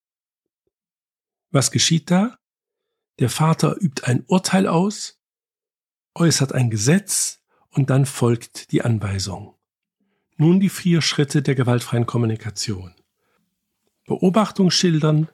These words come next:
Gefühl schildern, ein Bedürfnis nennen, eine Bitte äußern. In unserem Beispiel, dann würde der Vater sagen vielleicht: „Du, ich sehe, du hast deinen Teller nicht aufgeräumt. Das verletzt mich,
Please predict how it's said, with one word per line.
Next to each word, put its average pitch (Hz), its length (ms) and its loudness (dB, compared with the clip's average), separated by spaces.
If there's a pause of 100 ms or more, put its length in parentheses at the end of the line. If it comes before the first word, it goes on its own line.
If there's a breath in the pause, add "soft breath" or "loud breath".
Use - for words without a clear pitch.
Gefühl 170 440 0
schildern, 147 580 0 (320)
ein 113 160 -2
Bedürfnis 131 640 0
nennen, 127 480 0 (320)
eine 147 240 2
Bitte - 300 0
äußern. 110 520 -4 (760)
In 131 140 2
unserem 117 280 2
Beispiel, 175 640 -2 (680)
dann 104 180 0
würde 113 140 0
der 147 140 4
Vater 139 300 0
sagen 117 380 0
vielleicht: 120 680 -4 (760)
„Du, 208 160 2
ich - 180 -2
sehe, 175 260 2
du 151 100 2
hast 139 200 0
deinen 151 120 0
Teller 196 280 2
nicht 107 240 -4
aufgeräumt. 101 800 -8 (640)
Das - 180 0
verletzt 127 520 0
mich, 202 280 2